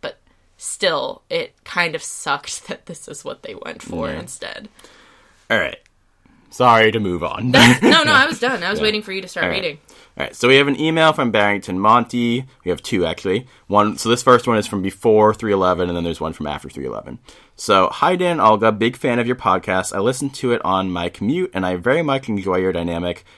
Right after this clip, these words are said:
Speaker 2: 'cause you guys are fun and smart and hilarious and try really hard to be fair, which can be hard given how polarized parts of the fan base have become since Lex's death." Thank you so much for the kind words.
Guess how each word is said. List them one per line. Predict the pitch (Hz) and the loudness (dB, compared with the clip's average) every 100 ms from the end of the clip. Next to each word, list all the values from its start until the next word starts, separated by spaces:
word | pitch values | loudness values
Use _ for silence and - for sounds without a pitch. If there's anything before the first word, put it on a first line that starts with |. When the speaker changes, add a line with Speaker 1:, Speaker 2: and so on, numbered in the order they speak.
| _ | _
Speaker 2:
'cause | 101 87 | -8 -6
you | 104 | -4
guys | 101 101 98 - | -2 0 0 -4
are | 82 | -8
fun | - 180 175 | -4 -2 -2
and | 113 | -4
smart | 120 107 101 - | -4 -4 -4 -4
and | 92 | -8
hilarious | 123 143 180 349 90 78 - _ _ | -8 -6 -4 -2 -2 -2 -8 _ _
and | 101 | -10
try | 98 120 | -4 -2
really | 120 120 123 | 0 0 -2
hard | 120 110 | -2 -4
to | 113 | -4
be | 110 | -6
fair, | 107 90 76 78 _ _ | -4 -4 -4 -8 _ _
which | - 98 | -10 -8
can | - 98 | -6 -4
be | 104 | 0
hard | 143 131 | 2 2
given | 110 107 113 | 2 0 0
how | 113 | -2
polarized | 104 110 101 95 95 | -4 -2 -2 -2 -4
parts | - 98 - | -6 -8 -6
of | |
the | 90 | -12
fan | - 87 87 | -6 -6 -6
base | 85 80 78 - _ | -6 -6 -6 -12 _
have | - 80 | -14 -8
become | 92 - 95 92 | -8 -4 -4 -4
since | 87 85 | -6 -10
Lex's | - - 78 | -12 -12 -14
death." | - - - _ _ | -12 -14 -14 _ _
Thank | 87 85 | -12 -10
you | 87 | -8
so | 92 | -8
much | 82 - | -8 -10
for | |
the | 82 | -16
kind | - 80 - | -14 -14 -14
words. | - - | -16 -20